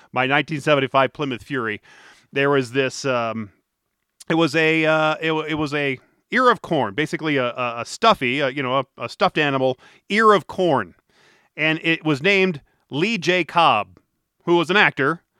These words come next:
um, back a long time ago, but I thought it was kinda funny. And it, it, I had this, this,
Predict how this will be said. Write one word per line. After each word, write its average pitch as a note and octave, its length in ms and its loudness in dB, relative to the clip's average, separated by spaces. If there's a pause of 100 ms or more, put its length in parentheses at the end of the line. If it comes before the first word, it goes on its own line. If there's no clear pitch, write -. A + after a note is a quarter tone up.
(260)
um, C3+ 380 2
back C#3+ 280 0
a C#3+ 60 0
long D3+ 240 2
time D3 300 0
ago, A#2+ 360 -2 (220)
but G3 100 4
I C4+ 80 4
thought B3+ 180 4
it A#3+ 60 4
was G#3+ 100 2
kinda A#3+ 200 2
funny. C4+ 340 2 (640)
And E3+ 200 2
it, F3+ 240 0
it, F3 140 2
I F3+ 80 2
had F#3 200 0
this, F3+ 220 -2
this, E3 260 -6